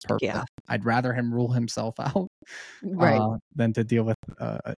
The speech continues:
Speaker 1: that in a different capacity." So don't, some things you just gotta laugh off, but don't take every ounce of feedback as like, "All right, scrap that whole message. It's done. That guy hated it." Like, I,
Speaker 2: Mm-hmm.
Speaker 1: uh, like Christy said, identify trends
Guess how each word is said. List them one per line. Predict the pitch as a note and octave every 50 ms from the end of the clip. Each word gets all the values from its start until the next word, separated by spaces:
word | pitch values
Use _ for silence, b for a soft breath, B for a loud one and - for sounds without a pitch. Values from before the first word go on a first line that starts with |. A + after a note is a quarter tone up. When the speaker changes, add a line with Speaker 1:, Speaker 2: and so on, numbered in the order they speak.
| - A#2+
Speaker 1:
that | A#2 A2+ A2 -
in | A2+
a | A2
different | G2+ G#2+ A2 - - G#2 -
capacity." | - - A2 G#2 - - - - A#2+ -
So | - - G#2+ A2 A2 A2
don't, | - D3 D#3 E3 D#3+ - - _ b b b b b _ _ - - - - - - _ _ _ _ _ _ _
some | - - D#3+ E3 E3+
things | - E3+ E3+ C#3
you | C3+ B2
just | C3 B2+ -
gotta | C3 B2 A#2
laugh | A2+ G#2+ A2 - -
off, | A#2 A#2 A#2 -
but | - A#2 A2+
don't | C3+ C#3 C#3+ D3 -
take | - D3+ C#3+ C#3 - - _ -
every | C#3+ C#3 C3+ C3 C3 C#3 D3 C#3 -
ounce | - B2+ B2+ B2 -
of | B2 G#2+
feedback | - B2 A#2 G#2+ A2 A2 A2+ A2 B2
as | A2+ G#2+
like, | A2+ A#2 -
"All | C#3+ D3
right, | C#3 - -
scrap | - - - - F3 D#3+ D3 D3 - _
that | D3+ C#3+ - -
whole | B2+ D3 C#3+ C3+
message. | C3 B2 A#2 A2+ - - A#2+ A#2 A#2+ - - - _ _ -
It's | C#3 B2+ - A#2+
done. | A2+ B2 B2 A#2+ A#2+ A#2+ A#2+ A#2 A#2 - _ -
That | - A#2+ A#2
guy | A#2 B2 A#2+ A2
hated | G#2 A#2+ A#2 A2 A2+ G#2+
it." | A2+ G#2+ - F#2+
Like, | A2 G#2+ G#2+ - - - - - _ _ _ _ _ _ _ _ _ _ _ -
I, | - -
Speaker 2:
Mm-hmm. | E3+ D#3 C#3 D3+ C#3 C3+ C3
Speaker 1:
uh, | A2+
like | A#2 A#2 A2+ -
Christy | - A2 - - -
said, | G#2 - - -
identify | - A2 G#2+ - A2 G#2+ A2 - - G#2+ G#2
trends | G#2 - - G#2 G2 F#2+ G2+ G#2+ - -